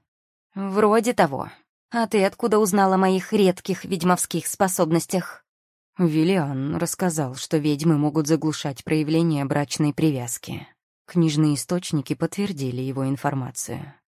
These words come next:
Однако он не упоминал о возможности создания односторонней связи.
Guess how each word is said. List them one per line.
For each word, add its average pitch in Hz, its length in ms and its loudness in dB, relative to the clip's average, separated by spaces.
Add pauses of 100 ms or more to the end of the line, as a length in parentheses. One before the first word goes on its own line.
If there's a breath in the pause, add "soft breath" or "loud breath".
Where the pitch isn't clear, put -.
(140)
Однако 151 400 -2
он 151 220 2
не 147 80 2
упоминал 143 560 0
о - 20 -6
возможности 165 640 0
создания 151 720 0
односторонней 156 1000 -4
связи. 139 720 -8